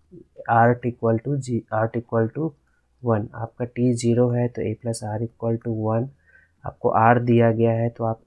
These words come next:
ए निक-, अ, ए निकाल लेंगे, वन minus R।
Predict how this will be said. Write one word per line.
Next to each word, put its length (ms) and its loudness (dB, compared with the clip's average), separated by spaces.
ए 140 0
निक-, 380 -4
अ, 320 -8
ए 120 4
निकाल 440 4
लेंगे, 280 4
वन 180 0
minus 500 -4
R। 240 -14